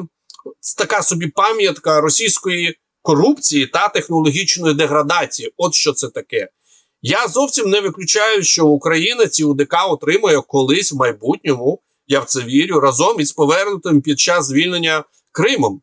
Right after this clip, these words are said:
а, і заводом "Залив". А, причому в такому ж недобудованому стані, а, в якому вони були роки тому і будуть пере-, в якому перебувають зараз, і, впевнений, будуть надалі перебувати.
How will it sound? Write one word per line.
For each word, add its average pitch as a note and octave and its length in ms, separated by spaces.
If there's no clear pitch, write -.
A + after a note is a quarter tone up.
а, C3 280
і F3 240
заводом F#3+ 460
"Залив". G#3+ 340
А, C3+ 300
причому G3 800
в C#3+ 60
такому C4 380
ж F#3 140
недобудованому F#3+ 840
стані, D#3+ 920
а, C3+ 200
в C3+ 80
якому G3 400
вони E3 260
були D#3+ 360
роки E3 640
тому F#3 420
і C#3 240
будуть D#3 420
пере-, D#3 180
в D3+ 320
якому E3 420
перебувають D#3 680
зараз, F3 600
і, C#3 60
впевнений, F3 560
будуть D3+ 340
надалі F3+ 400
перебувати. B2 720